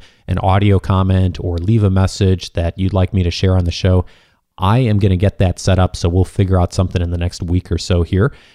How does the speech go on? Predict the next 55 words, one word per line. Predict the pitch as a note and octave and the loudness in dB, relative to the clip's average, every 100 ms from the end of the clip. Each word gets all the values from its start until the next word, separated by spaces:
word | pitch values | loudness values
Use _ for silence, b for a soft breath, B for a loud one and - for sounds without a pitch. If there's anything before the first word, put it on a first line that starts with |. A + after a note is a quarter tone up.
| B | B
Uh, | F2 E2+ | -6 -4
in | - G3 | 0 2
the | F#3 | 4
meantime, | A2 G3 A3+ - F2 E2 G2 - | 4 4 2 0 -2 -2 -4 -6
you | - G2 | -4 0
absolutely | C3 - - D3+ | -2 -2 -2 0
can | - G#2 | 0 0
keep | C#3 - | -2 -2
emailing | B2+ E3+ C#3+ G2+ G2 | -2 0 2 2 2
feedback | F#2 G2+ F2 F2+ F#2+ - | 0 -2 0 0 -2 -2
to | - | -4
me | F2+ F2+ C#3+ G#3 | -2 -2 -4 -2
at | F2+ E2+ | -2 -2
feedback | - - F3+ G#3 - E2+ G2 - - _ _ - | -10 -6 -4 -2 -4 -4 -4 -8 -20 _ _ -2
at | F#2+ - - | 0 -2 0
innovate | A#2 A#2+ B2 A#2+ - | 0 2 2 0 0
learning | G2 G2 G#2+ A2 A2 - | 0 2 2 0 -4 -8
dot | - F2+ E2+ | -2 -2 -2
com. | - F#2+ F#2+ D#3+ - b b b | -4 0 0 -2 -6 b b b
And | D3+ | -2
of | D#3 | -2
course, | - G3 F#3+ | 0 0 2
you're | A#2+ G2+ | 2 2
welcome | G#2+ G#3+ - | 4 2 2
to | F#2+ | 2
record | F2+ F2+ - A#2+ | 2 0 2 2
an | F#2+ | 4
audio | F#2+ C3 B2 | 2 4 2
comment | - G2 C3 - | 2 2 0 0
if | |
you | G#2+ | 0
have | G#2 | 2
the | G2 | 2
ability | F2+ G#2 F#2 F2 | 2 2 2 0
to | E2+ | 2
do | G2 | 2
that | G2+ F#2 | 4 4
on | F#2 | 2
your | F2+ | 0
computer | - - A2 C3 G#2+ | -4 -2 0 2 2
and | G2 | 2
attach | F2 - C3+ F#3+ - | -2 -6 -6 -4 -6
it | - | -2
to | |
that | G2 F2+ | 0 2
email | F2 F2 G2 | 0 -2 -2
and | G#2+ E2 | -2 -4
send | - F2+ | -4 -2
it | F2 | 0
over | F2+ F2 | 0 -2
to | - F2 | -4 -8
me | E2+ | -8
as | F2 F2 | -8 -10
well, | E2 D#2+ | -8 -8
too. | D#2 - E2 | -6 -6 -6